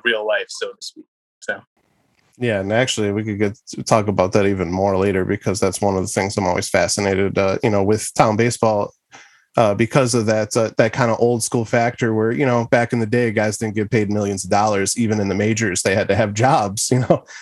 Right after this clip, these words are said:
Speaker 2: they had to be dry cleaners in the off season or things like that. So that's the,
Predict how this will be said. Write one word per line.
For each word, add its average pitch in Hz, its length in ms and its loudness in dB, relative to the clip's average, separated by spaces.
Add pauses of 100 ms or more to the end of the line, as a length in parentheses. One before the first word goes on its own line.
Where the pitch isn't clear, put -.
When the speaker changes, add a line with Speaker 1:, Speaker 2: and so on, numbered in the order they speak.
(100)
Speaker 2:
they 113 60 2
had 110 80 2
to 104 60 -2
be 110 100 0
dry 113 300 2
cleaners 107 420 -2
in 101 80 0
the 98 80 2
off 95 160 2
season 98 320 -2
or 98 80 2
things 98 300 -4
like 98 140 -4
that. - 200 -4
So 117 80 -2
that's 120 300 0
the, - 280 -4